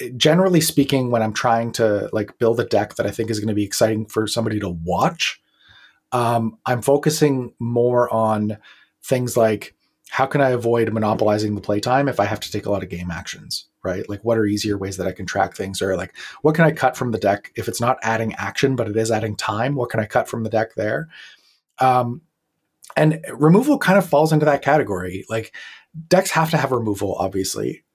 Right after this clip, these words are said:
But in my casual decks, I tend to lean towards, um, does the removal fit my theme? Uh, so, like, I've got, uh,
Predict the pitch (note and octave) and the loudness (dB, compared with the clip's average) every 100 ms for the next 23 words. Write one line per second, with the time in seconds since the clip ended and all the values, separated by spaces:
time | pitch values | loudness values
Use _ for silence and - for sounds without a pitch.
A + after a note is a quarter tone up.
0 | _ - A2 C#3 - C#3 C3 B2 C3 C3+ | _ -18 0 0 0 0 0 2 2 2
1 | D3+ D#3+ D#3 D3+ A#2 - B2 A#2+ B2 A2+ | 2 2 2 0 -4 -2 -4 2 4 4
2 | A2+ A2 A2+ A#2 A#2 B2 A2 A2 G#2+ G#2 | 2 -4 -4 -4 -2 -2 0 2 2 0
3 | - - - - - _ _ A#2+ A2+ G#2+ | -6 -8 -20 -20 -20 _ _ -2 0 0
4 | G2 F#2+ _ - C#3+ D#3 C#3+ C3+ C3 B2 | -4 -8 _ 2 4 6 6 4 4 2
5 | A#2+ B2+ - F#2+ - B2+ D3 E3+ - _ | 2 -2 -2 -8 -6 0 2 2 -2 _
6 | _ _ _ _ _ _ A2+ A2 G#2 - | _ _ _ _ _ _ -4 -2 -2 4
7 | C#3 C#3 D3+ D#3 C#3 C#3 - - A2+ A2 | 4 6 4 4 2 2 -2 -4 0 0
8 | G#2 | -2